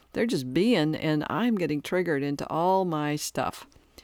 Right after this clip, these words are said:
And all that stuff is up for exploration so that I can heal the source of that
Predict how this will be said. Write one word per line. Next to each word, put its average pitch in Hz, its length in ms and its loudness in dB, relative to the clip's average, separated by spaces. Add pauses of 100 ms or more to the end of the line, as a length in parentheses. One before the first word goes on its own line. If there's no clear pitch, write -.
(160)
And 147 100 -2
all 165 140 4
that 180 220 2
stuff 156 340 0
is 147 140 -2
up - 200 -2
for - 220 -4
exploration 143 840 -4 (320)
so - 200 0
that 147 160 4
I 147 100 2
can 143 360 -2
heal 170 480 2
the 156 120 -2
source 285 560 -2
of 143 260 -2
that 135 320 -2